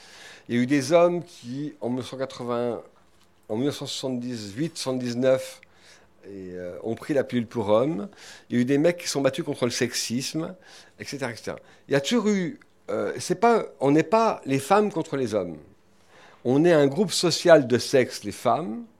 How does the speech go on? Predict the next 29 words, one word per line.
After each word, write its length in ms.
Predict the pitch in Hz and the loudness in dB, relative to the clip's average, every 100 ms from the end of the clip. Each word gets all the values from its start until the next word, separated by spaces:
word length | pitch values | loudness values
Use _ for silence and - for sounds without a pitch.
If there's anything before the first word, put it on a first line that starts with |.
| _ | _
qui 120 | - 139 | -12 -6
se 160 | - | -2
bat 280 | 139 139 202 | 2 4 4
politiquement, 840 | 202 180 165 - 147 - 139 180 208 | 4 4 4 0 -6 2 6 6 4
socialement, 800 | - 165 160 139 123 131 196 - - - - | 4 4 8 8 8 4 2 -4 -16 -20 -10
contre 280 | - 208 208 | 8 8 10
une 100 | 185 | 8
oppression. 760 | 170 165 147 - 110 127 214 - - - - - | 8 8 4 4 2 2 0 -8 -18 -16 -16 0
Et 100 | 160 | 6
de 160 | 160 190 | 8 8
tout 360 | 202 - 240 233 | 6 -2 -2 -2
temps, 540 | - 123 135 180 - _ | 0 2 2 -2 -12 _
il 160 | 139 135 | -6 2
y 60 | |
a 40 | 147 | 4
eu 300 | 139 135 - - | 4 2 -4 2
et 100 | 202 | 4
des 140 | 190 | 4
femmes 300 | - 185 180 | 2 2 2
qui 100 | 160 | -2
collaboraient 760 | 143 143 131 131 123 131 120 - - | 0 2 4 2 2 2 0 -4 -8
avec 160 | 113 | -6
les 60 | 113 | -4
dominateurs, 720 | 104 101 92 101 139 165 _ _ _ _ _ _ _ _ _ _ - - _ | -2 -2 -2 -4 -8 -10 _ _ _ _ _ _ _ _ _ _ -20 -20 _
qui 160 | 135 | -2
dénonçaient 320 | 127 131 - 127 | 0 0 -2 -2
les 80 | |
femmes 200 | 107 120 | 0 0
militantes, 720 | 107 104 98 120 139 175 - | 0 -4 -6 -6 -4 -4 -8